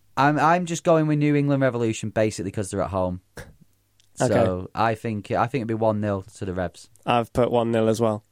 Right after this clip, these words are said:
Speaker 1: Oh, that's boring. But we'll have to stick with it. Philadelphia Union, R S L.
Speaker 2: I've gone for one all.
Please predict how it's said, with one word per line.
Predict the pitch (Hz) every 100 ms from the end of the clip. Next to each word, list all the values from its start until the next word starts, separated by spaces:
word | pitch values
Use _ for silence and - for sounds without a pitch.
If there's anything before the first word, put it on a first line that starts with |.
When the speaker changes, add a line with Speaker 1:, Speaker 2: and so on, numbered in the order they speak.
| _ _ _ _ _ _ _ _ _ -
Speaker 1:
Oh, | 57 76
that's | 82
boring. | - 62 55 64 - _ _
But | 71
we'll | 82
have | 90 -
to |
stick | - - -
with | 73
it. | 76 - _ - - - _ _ _ _ _ _ _ _ _ _ _ _ _ _ _ _
Philadelphia | - 139 135 135 139 147
Union, | 131 143 147 131 127 -
R | 120 127 127
S | 123 -
L. | 123 131 113 92 _ _ _ _ _ _ _ _ _
Speaker 2:
I've | 131
gone | 127 135 127
for | 131
one | 123 131 127
all. | 131 127 113